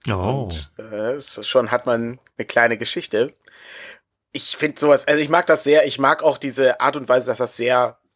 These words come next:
Speaker 2: kondensiert dargestellt wird. Also bei allen neuen Regionen, die wir haben, haben wir immer eine Seite unten ein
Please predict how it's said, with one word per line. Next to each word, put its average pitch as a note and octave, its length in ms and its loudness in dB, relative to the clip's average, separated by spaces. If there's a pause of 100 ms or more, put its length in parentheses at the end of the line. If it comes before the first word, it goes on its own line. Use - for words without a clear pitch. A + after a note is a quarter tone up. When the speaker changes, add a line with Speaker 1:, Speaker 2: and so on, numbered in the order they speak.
(180)
Speaker 2:
kondensiert C3+ 720 0
dargestellt A#2+ 480 -2
wird. - 240 -14 (180)
Also G#2+ 440 -4 (360)
bei A#2 220 0
allen C3+ 600 2
neuen C3+ 260 4
Regionen, C3 460 0
die B2 160 -8
wir A#2 160 0
haben, B2+ 500 0
haben A#2 220 -6
wir A#2 80 -6
immer A#2+ 220 -2
eine A#2 200 -2
Seite A#2+ 420 -2
unten B2+ 500 -8
ein A2 320 -14